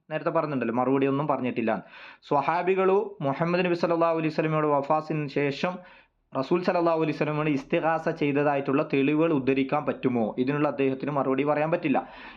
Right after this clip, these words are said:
ഇമാം ഷാഫി റഹിമഹുല്ലായുടെ മുഖല്ലിദുകളാണെന്ന് ഞങ്ങൾ എന്നാണ് സമസ്തക്കാർ വാദിക്കുന്നുള്ളത്. എങ്കിൽ ഇമാം ഷാഫി റഹിമഹുല്ലാഹുവിനോ ഇമാം ഷാഫി റഹിമഹുല്ലയോ മുൻകഴിഞ്ഞു പോയ,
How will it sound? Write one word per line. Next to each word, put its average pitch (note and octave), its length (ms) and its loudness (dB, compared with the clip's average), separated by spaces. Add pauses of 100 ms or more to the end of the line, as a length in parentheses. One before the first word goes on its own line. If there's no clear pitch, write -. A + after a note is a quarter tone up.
ഇമാം F3+ 280 2
ഷാഫി F#3+ 300 0
റഹിമഹുല്ലായുടെ D#3+ 1120 0
മുഖല്ലിദുകളാണെന്ന് D#3 960 0
ഞങ്ങൾ D3 300 0 (140)
എന്നാണ് C#3 340 0
സമസ്തക്കാർ D#3+ 500 -2
വാദിക്കുന്നുള്ളത്. D#3+ 580 2
എങ്കിൽ D3 360 0
ഇമാം D#3+ 360 0
ഷാഫി D#3 280 0
റഹിമഹുല്ലാഹുവിനോ C3 840 0 (680)
ഇമാം D3+ 340 0
ഷാഫി D#3 280 -2
റഹിമഹുല്ലയോ D3+ 640 2
മുൻകഴിഞ്ഞു D3+ 540 0
പോയ, C3+ 240 2